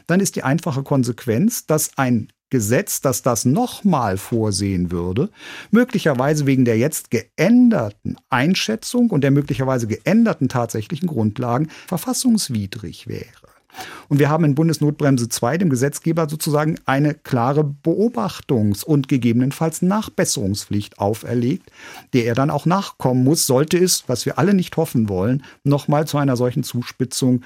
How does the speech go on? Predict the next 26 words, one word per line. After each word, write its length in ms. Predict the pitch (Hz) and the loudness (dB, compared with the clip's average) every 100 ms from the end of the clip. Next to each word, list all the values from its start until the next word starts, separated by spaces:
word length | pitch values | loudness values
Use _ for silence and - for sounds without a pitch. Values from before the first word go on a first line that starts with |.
| - - | -8 -6
von 340 | 127 127 135 _ _ - | 0 0 -2 _ _ -2
Infektionsgeschehenslagen, 1300 | 131 - 113 - 120 127 120 - 117 117 - 117 120 | 0 0 -2 0 0 0 -2 0 2 2 0 0 2
bei 120 | 107 104 | 0 0
welchem 280 | 110 110 | -2 -2
Virus 300 | 104 104 110 | -2 -2 -6
auch 220 | - 107 - | -8 -12 -4
immer, 220 | 123 117 | 0 0
kommen. 380 | 110 - 180 82 - - - | -2 -2 -2 -2 -8 -14 -4
Also 500 | 131 160 165 123 - _ | -4 0 0 -2 -6 _
das, 260 | 135 135 135 | 0 0 0
was 160 | 123 | 0
Sie 200 | 127 113 | -2 -2
zu 200 | - 131 | 0 0
Recht 480 | 117 208 - - - | 2 2 0 -6 0
anmahnen, 840 | 190 220 190 95 90 95 131 170 - - - | 4 6 6 2 -2 0 2 0 -2 -10 -4
das 200 | 135 - | -4 -2
ist 220 | 143 - | -4 -2
durchaus 400 | 151 175 160 151 | -2 -2 -4 -4
in 80 | 143 | -2
unseren 300 | 127 120 120 | 0 0 0
Entscheidungen 540 | 107 117 117 117 110 | -2 -4 -2 0 0
berücksichtigt. 760 | 107 120 - 143 139 147 139 - - _ 139 | 0 -4 -2 -4 -2 -4 -6 -10 -20 _ -2
Denn 220 | 123 - | -2 -2
unsere 420 | - 226 226 135 107 | 2 4 4 2 0
Aufgabe 640 | 104 - - 95 101 110 | -2 -4 -6 -4 -4 -2
ist, 460 | 131 131 - - | -2 -2 -4 -10